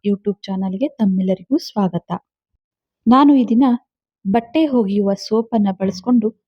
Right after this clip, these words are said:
ಇನ್‌ಸ್ಟಂಟ್ ಆಗಿ ಮೆಹಂದಿ ಹಾಕಿಕೊಳ್ಳುವಂತಹ ವಿಡಿಯೋನ ನಿಮ್ಮೊಂದಿಗೆ ಶೇರ್ ಮಾಡ್ಕೊಳ್ತಾ ಇದ್ದೇನೆ. ತುಂಬಾನೇ ಸಿಂಪಲ್ ಆಗಿ ಈ ಟಿಪ್ಪನ್ನ ಯೂಸ್ ಮಾಡಿ ನಾವು ಇನ್‌ಸ್ಟಂಟ್ ಆಗಿ ಮೆಹಂದಿನ ಹಾಕಿಕೊಳ್ಬೋದು. ಬನ್ನಿ,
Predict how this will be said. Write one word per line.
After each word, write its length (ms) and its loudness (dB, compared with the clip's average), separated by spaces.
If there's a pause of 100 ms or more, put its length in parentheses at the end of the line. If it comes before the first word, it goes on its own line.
(200)
ಇನ್‌ಸ್ಟಂಟ್ 580 2
ಆಗಿ 360 -2 (600)
ಮೆಹಂದಿ 500 2
ಹಾಕಿಕೊಳ್ಳುವಂತಹ 1000 -6 (260)
ವಿಡಿಯೋನ 460 0
ನಿಮ್ಮೊಂದಿಗೆ 460 -2
ಶೇರ್ 300 -4
ಮಾಡ್ಕೊಳ್ತಾ 500 -8
ಇದ್ದೇನೆ. 340 0 (920)
ತುಂಬಾನೇ 360 4
ಸಿಂಪಲ್ 500 0
ಆಗಿ 320 -2 (400)
ಈ 100 -2
ಟಿಪ್ಪನ್ನ 560 -2
ಯೂಸ್ 360 2
ಮಾಡಿ 280 2
ನಾವು 300 -2 (360)
ಇನ್‌ಸ್ಟಂಟ್ 540 2
ಆಗಿ 300 -2 (320)
ಮೆಹಂದಿನ 500 0 (200)
ಹಾಕಿಕೊಳ್ಬೋದು. 840 -4 (500)
ಬನ್ನಿ, 360 2